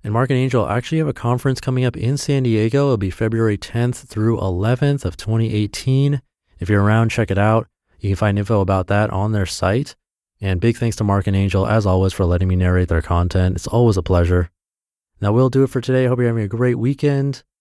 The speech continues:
I hope Joss is having a happy birthday in Amsterdam. Oh, if you want to get her a gift, subscribing to her show, Optimal Living Daily Relationships, would probably be a nice gift. She narrates Mark and Angel over there also.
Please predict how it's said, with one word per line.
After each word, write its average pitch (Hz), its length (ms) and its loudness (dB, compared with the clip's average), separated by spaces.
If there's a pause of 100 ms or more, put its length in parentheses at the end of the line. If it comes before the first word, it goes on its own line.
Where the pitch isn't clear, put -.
(180)
I 107 60 0
hope 104 140 2
Joss 107 280 0
is 101 80 -2
having 104 240 0
a 92 60 -4
happy 135 220 -2
birthday 107 340 -2
in 98 80 -2
Amsterdam. 117 640 -2 (500)
Oh, 156 120 2
if 131 60 0
you 123 80 2
want 170 120 2
to 180 40 2
get 170 100 2
her 147 140 2
a 110 60 0
gift, 131 420 -2
subscribing 127 580 -4
to 117 160 -4
her 110 140 -2
show, 120 520 0
Optimal 120 420 -2
Living 117 260 0
Daily 110 240 2
Relationships, 101 680 0
would 98 100 -2
probably 101 440 0
be 101 200 0
a 95 140 0
nice 95 260 0
gift. 107 360 0 (440)
She 113 160 -2
narrates 123 300 2
Mark 117 200 0
and 101 100 -2
Angel 104 280 0
over 98 240 -2
there 98 200 0
also. 147 640 0